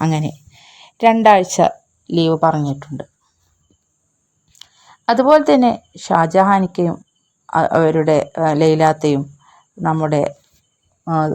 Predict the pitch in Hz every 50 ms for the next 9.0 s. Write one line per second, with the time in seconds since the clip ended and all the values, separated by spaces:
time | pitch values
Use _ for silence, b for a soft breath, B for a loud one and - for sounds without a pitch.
0 | - - - 151 165 165 160 165 - - 156 147 156 160 160 160 156 156 - -
1 | - 165 139 175 175 175 180 185 185 - - 190 180 180 175 175 180 165 165 180
2 | 175 180 175 175 170 170 165 165 160 165 165 160 - - b b b b b b
3 | b _ 185 170 170 165 165 160 156 156 151 156 - - 160 - - 151 147 143
4 | 147 143 139 139 139 139 131 135 - - _ _ _ _ _ - 160 156 156 156
5 | 165 175 185 190 185 185 180 175 - _ _ _ _ - 170 160 170 170 165 165
6 | 160 - 170 156 147 151 151 151 147 143 151 151 143 139 139 - - 151 156 143
7 | 143 139 143 - _ _ _ B B B B B B B B B B B B B
8 | B B B _ _ _ - - 214 214 220 226 240 247 240 240 254 240 240 220